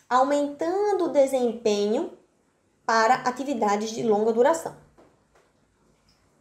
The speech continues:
Falar sobre exercício físico e genética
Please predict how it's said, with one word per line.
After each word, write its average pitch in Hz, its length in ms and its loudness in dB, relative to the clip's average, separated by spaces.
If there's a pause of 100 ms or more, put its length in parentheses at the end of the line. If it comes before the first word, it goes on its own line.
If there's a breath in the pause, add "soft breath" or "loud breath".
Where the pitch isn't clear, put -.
(2500 soft breath)
Falar 349 380 2
sobre 190 640 0
exercício 254 500 0
físico 254 300 -8
e 220 60 -4
genética 196 680 -4